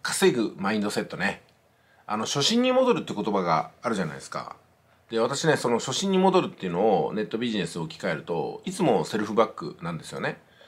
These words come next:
まあ、ですんで、最近はセルフバックって言ってもものすごく取り組みやすいように、ポイントサイトっていう風なものが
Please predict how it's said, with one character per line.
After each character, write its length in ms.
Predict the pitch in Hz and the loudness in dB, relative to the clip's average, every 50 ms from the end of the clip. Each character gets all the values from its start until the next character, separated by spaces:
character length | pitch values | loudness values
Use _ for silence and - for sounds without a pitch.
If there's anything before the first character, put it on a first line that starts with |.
| - - - _ _ - | -20 -20 -20 _ _ -6
ま 60 | 156 | -2
あ、 20 | |
で 120 | 156 202 208 | 0 0 2
す 80 | 180 | 2
ん 80 | 147 135 | 2 6
で、 260 | 135 139 131 104 85 | 8 8 8 8 6
最 220 | - - 180 185 190 | 4 2 2 0 2
近 180 | - 190 190 | 2 4 4
は 100 | 196 185 | 6 6
セ 120 | - 190 175 | 6 6 6
ル 80 | 185 | 6
フ 80 | 175 175 | 6 6
バ 80 | 185 | 4
ッ 0 | |
ク 160 | 185 - - 165 | 2 0 -4 -10
っ 20 | |
て 40 | - | -10
言 60 | - | -12
っ 40 | - | -8
て 80 | - | -6
も 60 | 98 95 | -4 -2
も 120 | 98 110 | 0 -2
の 60 | 117 | -2
す 80 | 117 - | -2 -4
ご 80 | 131 | -6
く 80 | 117 - | -6 -6
取 180 | - 117 101 104 | -4 -4 -4 -2
り 60 | 101 | 0
組 100 | 117 117 | 2 2
み 60 | 113 | 2
や 80 | 107 101 | 2 0
す 140 | - 110 | -4 -4
い 40 | 92 | -4
よ 80 | 82 76 | -4 -4
う 40 | 90 | -4
に、 280 | 104 107 92 80 76 - - | -4 -4 -4 -4 -6 -6 -4
ポ 160 | - 156 185 | 0 2 4
イ 60 | 220 | 4
ン 80 | 233 233 | 4 2
ト 100 | 233 226 | 2 0
サ 140 | 226 - 247 | 2 0 0
イ 80 | 180 | 0
ト 120 | - 101 - | 0 -2 -4
っ 40 | |
て 160 | - - - - | -6 -8 -8 -8
い 60 | - | -6
う 20 | |
風 160 | - - 87 | -6 -4 -4
な 80 | 85 85 | -4 -4
も 120 | 82 78 | -4 -4
の 120 | 78 82 104 | -6 -2 2
が 320 | 151 165 107 - - - | 4 4 4 4 2 -4